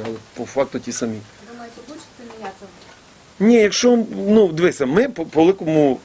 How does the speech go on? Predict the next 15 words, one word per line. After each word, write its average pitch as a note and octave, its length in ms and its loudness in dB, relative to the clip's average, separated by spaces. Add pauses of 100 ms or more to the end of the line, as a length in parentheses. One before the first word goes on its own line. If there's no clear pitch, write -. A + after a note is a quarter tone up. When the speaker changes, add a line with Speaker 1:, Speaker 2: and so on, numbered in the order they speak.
Speaker 1:
е, C3+ 340 0
рахунку, E3 560 0 (400)
Майдан D#3 460 2
був E3 320 -2 (120)
там B2 220 2
на, B2 200 4
на B2+ 140 0
бабки D3 400 -2
Льовочкіна, C#3 460 0
наскільки A#2 420 -8
я A2+ 120 2
знаю, A2+ 280 -6 (100)
розумієш? C3 440 -4
Тобто, A#2+ 220 -2 (500)
м, B2+ 600 -6